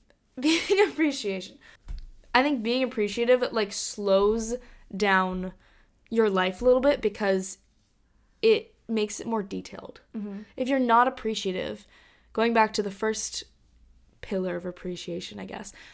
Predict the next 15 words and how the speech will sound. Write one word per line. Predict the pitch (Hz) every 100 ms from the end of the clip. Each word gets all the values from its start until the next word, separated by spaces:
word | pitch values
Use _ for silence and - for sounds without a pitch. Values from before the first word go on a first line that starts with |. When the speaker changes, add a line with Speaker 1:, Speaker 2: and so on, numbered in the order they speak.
| _ -
Speaker 1:
of | 208 196 185 - -
the | 196
existing | 196 180 226 - 185 180
things | 175 - 214
that | -
you | 190
can | 190
be | 190
appreciative | 185 - - -
of, | 226 233 - - - _ _ _ _ _ _ _ - -
when | 247 262 254
you | 254 -
are | 202 208 226 - -
intentionally | 202 196 196 190 202 202
appreciative | 196 220 214 247 247 254